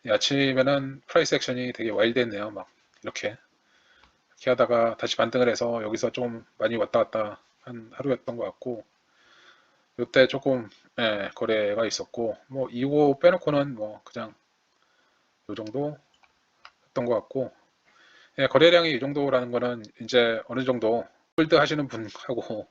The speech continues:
이제 아직도 이제 마음을 못 잡으신 분하고 좀 갈린 상태가 아닌가, 예, 그런 생각이 들고 이제 어느 정도는 다 손을 바꾸고 이제 홀드를 하고 계시지 않나 그런 생각이 드네요. 다음은 벌진 갤럭틱 스페이스 보겠습니다. 오늘 볼륨 에버리지라고 나오고요.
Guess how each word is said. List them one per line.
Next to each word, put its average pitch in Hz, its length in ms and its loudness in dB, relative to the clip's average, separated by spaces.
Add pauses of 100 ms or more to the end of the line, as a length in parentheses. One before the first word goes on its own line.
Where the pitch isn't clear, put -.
(160)
이제 95 300 -10 (420)
아직도 113 520 -2 (200)
이제 110 120 -8
마음을 127 260 2
못 113 180 -4
잡으신 120 400 4
분하고 107 420 -6
좀 113 220 -16
갈린 123 800 -2
상태가 139 340 0
아닌가, 107 460 -2 (180)
예, 101 200 -12
그런 107 220 -12
생각이 131 260 -4
들고 117 340 -8
이제 98 280 -16 (560)
어느 120 140 -2
정도는 131 540 -2 (240)
다 - 120 0
손을 151 240 -2
바꾸고 120 640 0
이제 110 140 -10
홀드를 143 460 0
하고 156 180 0
계시지 110 260 -4
않나 113 440 -4
그런 113 140 -10
생각이 131 280 -6
드네요. 113 300 -10 (920)
다음은 143 180 2
벌진 131 240 0
갤럭틱 131 480 -2
스페이스 - 320 -4
보겠습니다. 110 380 -6
오늘 113 140 -6
볼륨 135 320 -2
에버리지라고 127 480 0
나오고요. 107 380 -6